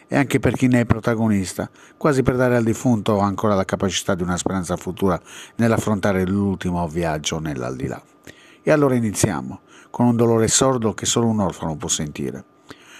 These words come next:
perché la scomparsa di Gigi Riva è stata una perdita per intere generazioni,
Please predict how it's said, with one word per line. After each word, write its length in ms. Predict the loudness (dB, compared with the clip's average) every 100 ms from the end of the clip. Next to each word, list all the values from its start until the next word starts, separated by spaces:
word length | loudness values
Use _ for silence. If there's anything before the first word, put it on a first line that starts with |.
| -2
perché 280 | -2 0 0
la 80 | 0
scomparsa 460 | 0 0 0 2
di 180 | 2 2
Gigi 380 | 0 -2 0 2
Riva 480 | 2 2 2 0 -2 -10 -20 -20 -6
è 80 | -4
stata 260 | -2 0
una 140 | 0 0
perdita 440 | 0 0 2 -2
per 140 | 0
intere 300 | -2 0 0
generazioni, 840 | 0 -2 0 -2 -2 0 2 2 -4